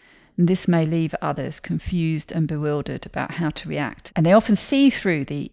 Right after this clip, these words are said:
inauthenticity of their satire.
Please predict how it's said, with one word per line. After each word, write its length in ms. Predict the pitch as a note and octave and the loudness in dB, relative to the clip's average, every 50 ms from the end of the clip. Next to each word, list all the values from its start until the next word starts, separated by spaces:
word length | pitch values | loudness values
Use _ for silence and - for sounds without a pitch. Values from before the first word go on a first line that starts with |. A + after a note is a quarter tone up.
| _ _ - | _ _ 0
inauthenticity 1200 | F3+ E3+ F3 E3 D#3 - - D3+ D3 D#3+ - - - E3 - - - - - - - - - _ _ | 2 2 2 2 0 -4 -4 -4 -4 -4 -4 -6 -8 -8 -8 -10 -12 -12 -10 -10 -10 -12 -14 _ _
of 220 | - - D#3 - - | -14 -14 -14 -14 -14
their 120 | - - | -14 -12
satire. 640 | - - - - - - - - C#3+ A2+ G2 G2+ D3+ | -10 -8 -8 -10 -10 -10 -10 -10 -8 -8 -8 -8 -10